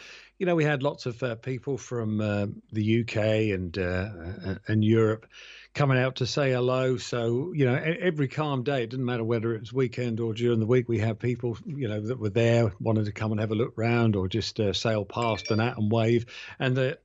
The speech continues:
and the, the thing was, you could see that everything was on the up. The mail was, uh, you know, almost, uh, doubling every,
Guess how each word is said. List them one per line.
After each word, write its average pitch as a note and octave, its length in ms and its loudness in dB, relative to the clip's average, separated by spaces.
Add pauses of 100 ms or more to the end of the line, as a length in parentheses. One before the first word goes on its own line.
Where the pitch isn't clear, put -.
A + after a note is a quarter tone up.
and D3+ 120 0
the, - 540 -12
the D#3+ 120 -4
thing G3+ 280 0
was, F3 240 4
you E3+ 100 -2
could C#3+ 160 -8
see E3+ 260 -2
that C#3 200 -6
everything D3+ 480 0
was C3 180 0
on C3+ 180 0
the B2+ 140 2
up. C3 340 -2
The G#2 60 -8
mail B2 500 0
was, A2+ 360 -6
uh, A2+ 300 -2
you A#2+ 160 0
know, A2 220 2
almost, A2 560 -2 (500)
uh, B2 120 -2 (160)
doubling A#2+ 360 4
every, A2+ 380 -4